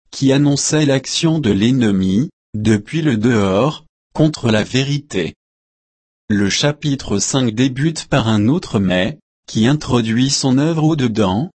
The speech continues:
pour corrompre l'assemblée. Hélas, Satan n'a cessé, depuis lors,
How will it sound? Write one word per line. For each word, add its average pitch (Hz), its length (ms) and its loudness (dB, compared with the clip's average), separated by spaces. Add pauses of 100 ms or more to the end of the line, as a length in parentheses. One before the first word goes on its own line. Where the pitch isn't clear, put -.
(180)
pour - 300 -4
corrompre 117 640 0
l'assemblée. 104 760 0 (920)
Hélas, 98 680 -2 (320)
Satan 147 580 0
n'a 123 160 2
cessé, 110 720 0 (220)
depuis 107 540 0
lors, 95 540 0